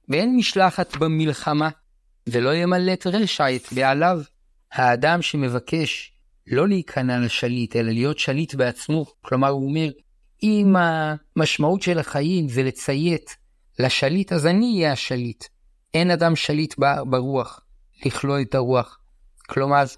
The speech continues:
אדם לא מסוגל לעשות את הצעד הנוסף הזה,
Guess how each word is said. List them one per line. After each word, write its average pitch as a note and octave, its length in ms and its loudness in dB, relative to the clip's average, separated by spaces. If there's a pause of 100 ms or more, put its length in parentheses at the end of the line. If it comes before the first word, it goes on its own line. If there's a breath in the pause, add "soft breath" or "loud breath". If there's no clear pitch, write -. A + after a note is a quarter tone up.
(120)
אדם D3 240 2
לא F3 140 4
מסוגל F3 720 0 (440)
לעשות D3+ 400 0
את F3 120 0
הצעד F#3 400 2
הנוסף E3 580 0
הזה, A#2+ 260 -2